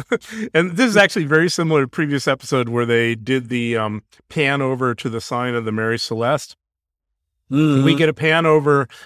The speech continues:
Speaker 1: to see signs pasted over a ticket booth. "The Festival of Ghana, nineteen ninety-six,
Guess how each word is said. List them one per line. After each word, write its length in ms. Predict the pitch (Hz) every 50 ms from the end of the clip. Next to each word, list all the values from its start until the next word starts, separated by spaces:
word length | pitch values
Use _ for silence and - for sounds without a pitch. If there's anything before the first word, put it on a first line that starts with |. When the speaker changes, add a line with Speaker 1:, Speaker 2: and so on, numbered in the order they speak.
| _ _
Speaker 1:
to 140 | - 151 139
see 180 | - - 139 127
signs 400 | - - 143 143 151 151 135 -
pasted 380 | - 139 139 131 - - 135
over 200 | 131 127 117 123
a 60 | 117
ticket 380 | - - - 226 - 170 135 117
booth. 320 | 123 113 104 98 - -
"The 120 | - 113 101
Festival 520 | - - 160 160 - - 175 170 180 175 160
of 120 | 131 117
Ghana, 380 | 123 123 127 131 127 127 123 120
nineteen 440 | 120 120 135 156 147 - 180 165 151
ninety-six, 680 | 131 123 127 127 123 131 - - 123 113 110 104 - -